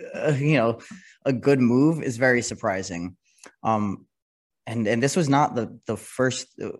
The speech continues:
manager incident of the week, too. We had the, um, the issue with not knowing the rules earlier. Um,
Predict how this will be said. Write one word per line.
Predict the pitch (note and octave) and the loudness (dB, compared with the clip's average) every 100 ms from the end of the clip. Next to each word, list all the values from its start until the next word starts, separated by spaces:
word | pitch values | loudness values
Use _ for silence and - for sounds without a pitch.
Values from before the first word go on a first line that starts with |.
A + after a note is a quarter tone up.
| - - | -18 -20
manager | - A2+ A2+ B2 C3 B2+ A#2 A#2+ A2 | -8 -4 0 2 2 2 2 0 0
incident | - E3+ A3 D3+ B2 | 0 0 2 2 4
of | A#2 | 2
the | G#2+ A2+ | 0 0
week, | G3 F#3+ - - | 2 0 -4 -4
too. | F#3+ A#3+ D3+ | 2 4 2
We | B2+ B2 | 2 2
had | C3+ C3 | 2 0
the, | A2 B2 A#2 - _ _ _ _ | -2 -4 -4 -8 _ _ _ _
um, | A2+ A2 G#2 | -8 -6 -6
the | A2+ G#2+ G2+ - - | -4 -4 -4 -10 -14
issue | - - - B2+ - B2 | -12 -10 -6 -4 -2 -2
with | A#2+ | 0
not | B2 B2+ - - | 2 2 0 -2
knowing | C3 C3 B2 A#2 | 2 4 4 2
the | A2 | 0
rules | G#2+ C#3+ F3+ D3+ A#2+ | -2 0 2 2 0
earlier. | A#2 A#2+ A#2 G#2+ G#2+ G#2+ - _ _ _ | -2 -2 -2 -2 -2 -4 -8 _ _ _
Um, | G#2+ G#2 G2 G2+ | -4 -2 -2 -8